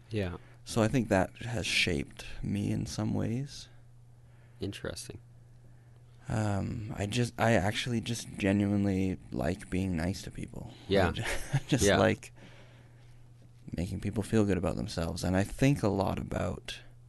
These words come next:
Speaker 2: um, what other people are th-,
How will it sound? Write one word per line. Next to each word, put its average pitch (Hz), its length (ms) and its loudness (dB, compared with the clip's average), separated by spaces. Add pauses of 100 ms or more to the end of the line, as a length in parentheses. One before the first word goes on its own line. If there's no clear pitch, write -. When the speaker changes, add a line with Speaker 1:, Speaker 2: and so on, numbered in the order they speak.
(640)
Speaker 2:
um, 87 460 -6 (280)
what 113 360 0
other 101 280 0
people 95 720 -2 (840)
are - 160 -4
th-, - 60 -10